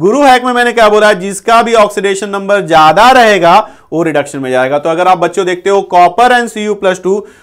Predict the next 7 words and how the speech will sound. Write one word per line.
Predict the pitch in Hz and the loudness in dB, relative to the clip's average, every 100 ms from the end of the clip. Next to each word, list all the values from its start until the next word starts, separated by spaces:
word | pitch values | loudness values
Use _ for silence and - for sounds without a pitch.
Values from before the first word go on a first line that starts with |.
| _ | _
तो | 190 208 | -4 -4
सीयू | 202 196 190 202 240 | -6 -10 -8 -6 -6
को | 254 254 | -2 -2
चार्ज | 247 214 202 214 | 0 2 2 0
क्या | 214 226 | -2 0
है? | 220 220 220 226 226 | 2 0 -2 -6 -12
ज़ीरो। | 120 117 190 214 170 107 | -16 -10 -6 -4 -4 -8